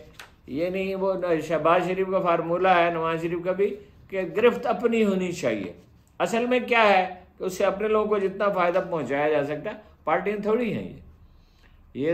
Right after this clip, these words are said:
تو مافیا جی ہیں۔ نواز شریف صاحب رو رہے ہیں، ان کے رونے کی آواز اب بھی سنائی دے رہی ہے، کہ روئے تو وہ کل تھے پرسوں،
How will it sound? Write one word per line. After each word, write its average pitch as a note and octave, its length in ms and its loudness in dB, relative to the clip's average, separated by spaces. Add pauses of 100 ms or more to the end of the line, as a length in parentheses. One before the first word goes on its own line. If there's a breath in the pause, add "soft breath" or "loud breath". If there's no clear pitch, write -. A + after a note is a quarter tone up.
تو F3+ 120 2 (2500)
مافیا D#3 440 2
جی G3 220 0
ہیں۔ C#3+ 300 -2 (1080)
نواز G#3+ 320 4
شریف B3 300 0
صاحب A#3 220 2
رو G#3 240 6
رہے A3+ 140 6
ہیں، G3+ 500 4
ان F#3 180 -8
کے F#3 80 -2
رونے G3 240 2
کی F#3+ 180 0
آواز F#3 380 8
اب E3+ 80 0
بھی F#3 160 0
سنائی F3 380 0
دے F3 160 0
رہی E3+ 200 2
ہے، E3+ 60 0
کہ D#3+ 120 -4
روئے D#3+ 260 2
تو F3+ 120 -4
وہ F3+ 100 -2
کل F#3+ 300 -4
تھے F#3 260 -2
پرسوں، E3+ 340 -6